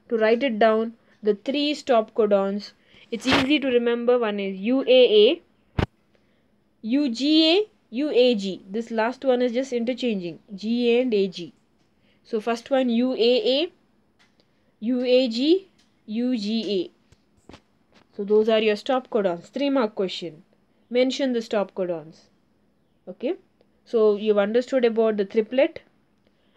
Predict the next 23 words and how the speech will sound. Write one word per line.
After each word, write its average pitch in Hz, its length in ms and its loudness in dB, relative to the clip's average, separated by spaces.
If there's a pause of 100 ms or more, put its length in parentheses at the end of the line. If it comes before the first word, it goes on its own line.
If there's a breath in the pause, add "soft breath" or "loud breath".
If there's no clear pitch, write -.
and 196 240 -4
how 214 220 2
it - 180 0
codes. 190 580 2
There 190 160 -2
are 185 60 -2
sixty-one 233 520 -4
that 226 220 0
codes 277 480 0 (720)
and 196 260 -8
three 262 220 -4
codons 247 420 4
that 214 140 2
do 214 80 -2
not 220 300 0
code 170 280 -2 (240)
for 269 140 -2
amino 190 500 -2
acid. 165 300 -8 (1300 soft breath)
Second 330 440 0
feature, 196 460 -2 (1400)
it 277 160 -2
is 285 220 0